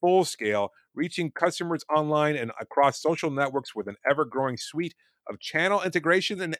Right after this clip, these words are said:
apps, including Facebook, Instagram, TikTok, Pinterest, and more. Go to shopify dot com slash locked on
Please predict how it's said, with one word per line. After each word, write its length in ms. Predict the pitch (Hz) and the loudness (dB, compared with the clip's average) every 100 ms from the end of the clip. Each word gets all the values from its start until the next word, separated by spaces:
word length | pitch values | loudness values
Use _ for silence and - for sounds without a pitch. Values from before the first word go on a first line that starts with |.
| 156 | 0
apps, 300 | 190 180 - | 2 2 0
including 340 | 117 147 131 | -4 -2 -2
Facebook, 460 | - 165 185 120 98 _ _ _ _ | 2 2 2 -4 -6 _ _ _ _
Instagram, 560 | 190 233 165 123 98 85 | -2 0 -2 -2 -4 0
TikTok, 520 | 185 180 170 165 - - | 0 2 4 4 4 -4
Pinterest, 320 | 180 180 160 139 | -2 -4 -4 -4
and 160 | 131 | -2
more. 320 | 131 156 139 - - - | 4 8 8 6 -12 4
Go 120 | 214 | 8
to 60 | |
shopify 540 | 208 233 226 220 214 190 | 10 10 8 8 8 8
dot 220 | 196 190 | 8 6
com 280 | 196 202 123 | 2 0 0
slash 340 | - 147 - | 4 4 4
locked 360 | 139 143 165 165 | 2 6 6 4
on 200 | 165 | -2